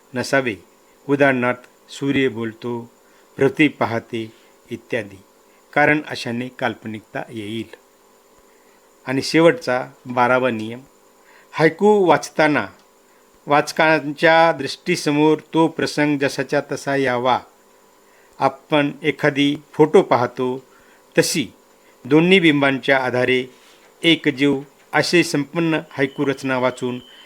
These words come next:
वाचकांच्या तोंडून आह अथवा वाह अशी आपोआप दाद मिळायला हवी.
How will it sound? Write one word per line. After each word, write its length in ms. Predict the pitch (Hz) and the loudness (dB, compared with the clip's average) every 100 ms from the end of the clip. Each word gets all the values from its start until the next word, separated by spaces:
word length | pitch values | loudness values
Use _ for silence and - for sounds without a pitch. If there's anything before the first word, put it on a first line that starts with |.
| - 139 | -4 -2
वाचकांच्या 520 | 139 - 160 147 131 | -2 0 -2 0 -2
तोंडून 500 | - 123 120 120 120 _ _ _ - | -2 -6 -6 -6 -8 _ _ _ -4
आह 280 | 143 131 117 104 _ _ _ _ _ - | 0 0 -2 -12 _ _ _ _ _ -10
अथवा 400 | 127 - 123 113 | -8 -4 -4 -2
वाह 360 | 131 139 127 95 - _ _ _ _ _ _ - | 2 4 2 -4 -18 _ _ _ _ _ _ -8
अशी 380 | 123 127 120 - _ 131 | -6 -4 -8 -10 _ -10
आपोआप 540 | - 131 131 135 135 | -4 0 2 0 -4
दाद 260 | 117 127 123 | -8 -8 -8
मिळायला 460 | 120 117 113 110 120 | -10 -10 -8 -8 -12
हवी. 520 | 123 107 - 95 110 | -14 -18 -20 -20 -20